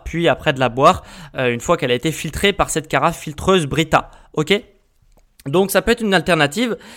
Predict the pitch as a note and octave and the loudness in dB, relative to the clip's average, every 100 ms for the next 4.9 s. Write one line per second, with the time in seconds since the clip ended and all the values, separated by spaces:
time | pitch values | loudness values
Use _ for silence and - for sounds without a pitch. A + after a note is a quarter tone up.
0 | - - D3+ C#3+ E3+ F3 F3 E3 - E3 | -14 -4 -4 0 -2 -2 -4 -4 -2 0
1 | D3+ E3+ F#3+ - - - - B2+ A#2+ A#2+ | 0 0 -4 -6 -20 -20 -12 -8 -6 -6
2 | A#2 C3 C3 C#3 - - - - - - | -2 -2 -2 -4 -16 -20 -8 -4 -2 -4
3 | C3 - - - B2+ - C#3 - C3 - | -8 -12 -12 -12 -10 -8 -6 -6 -8 -4
4 | C3+ D#3+ D3 B2+ - C3 C3 G3+ A3 | 2 2 2 -4 -6 -4 2 2 0